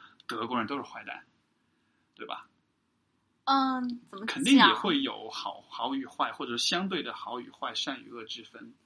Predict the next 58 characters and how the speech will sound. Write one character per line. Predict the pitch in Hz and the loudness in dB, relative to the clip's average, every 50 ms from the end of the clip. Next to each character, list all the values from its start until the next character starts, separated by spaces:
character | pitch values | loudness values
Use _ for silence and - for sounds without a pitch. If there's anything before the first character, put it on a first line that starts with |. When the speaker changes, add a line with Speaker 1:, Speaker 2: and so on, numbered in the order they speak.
| _ _ _ | _ _ _
Speaker 1:
但 | - 175 160 | -6 -4 -4
是 | 180 | -2
那 | 226 | -2
样 | 226 190 | 0 0
的 | 143 | -2
环 | - - 117 143 | 0 0 0 0
境 | 151 143 | 0 -2
之 | 139 | 0
下， | 151 139 123 | 0 0 0
那 | 139 165 170 165 147 | 0 -2 -4 -4 -4
他 | - - 170 | -4 -4 -4
作 | 165 180 156 | -2 -2 -2
为 | 143 139 | -2 -4
一 | |
个 | 139 139 | -4 -6
国 | - - 117 110 | -8 -6 -8 -6
家， | 110 120 127 | -4 -4 -6
作 | 131 - 147 | -6 -6 -4
为 | 139 | -4
一 | 139 | -4
个 | 135 139 | -4 -4
整 | 135 - 104 120 165 | -6 -6 -4 -4 -4
体， | - - - 139 135 - - - - - _ _ | -4 -4 -8 -12 -16 -16 -20 -20 -20 -20 _ _
他 | - - 143 | -6 -6 -4
会 | 139 | -4
去 | 135 | -4
做 | 120 - 151 131 113 | -6 -6 -6 -6 -4
这 | 131 | -6
样 | 127 127 | -6 -8
的 | 123 - | -8 -10
事 | - 131 | -12 -12
情。 | 117 - - 123 - _ _ - _ _ _ _ 214 | -12 -14 -14 -16 -18 _ _ -20 _ _ _ _ -18
Speaker 2:
就 | - 277 285 285 | -14 -14 -12 -12
是， | 277 262 226 _ _ _ _ _ | -14 -16 -20 _ _ _ _ _
呃， | 214 202 185 | -8 -8 -8
我 | 185 190 | -8 -10
知 | 180 - | -12 -12
道 | 277 285 | -12 -10
有 | 247 185 180 | -10 -12 -14
一 | 180 | -14
个， | 185 190 190 196 190 185 _ _ _ | -16 -16 -18 -18 -20 -20 _ _ _
有 | - 190 185 | -14 -12 -12
一 | 180 190 | -12 -14
个 | - _ 247 | -16 _ -20
那 | 247 247 247 226 196 | -18 -18 -20 -20 -20
个， | - _ 180 - _ _ _ _ _ _ _ _ _ _ _ _ _ _ _ - - _ _ _ _ - - - _ _ _ _ | -20 _ -20 -20 _ _ _ _ _ _ _ _ _ _ _ _ _ _ _ -20 -20 _ _ _ _ -20 -20 -20 _ _ _ _
知 | _ 247 | _ 0
道 | 269 262 | 0 0
有 | 233 202 180 | 0 0 -4
一 | 180 180 | -6 -6
个 | 190 214 208 202 190 185 - | -6 -4 -4 -4 -4 -6 -8
比 | - - 180 | -12 -12 -4
较 | 214 220 226 | -2 -2 -2
有 | 220 196 175 | -2 -4 -8
名 | 175 175 170 170 | -12 -16 -20 -20
的 | 175 | -20
那 | 180 180 175 170 | -20 -20 -20 _
个 | _ - - | _ -20 -20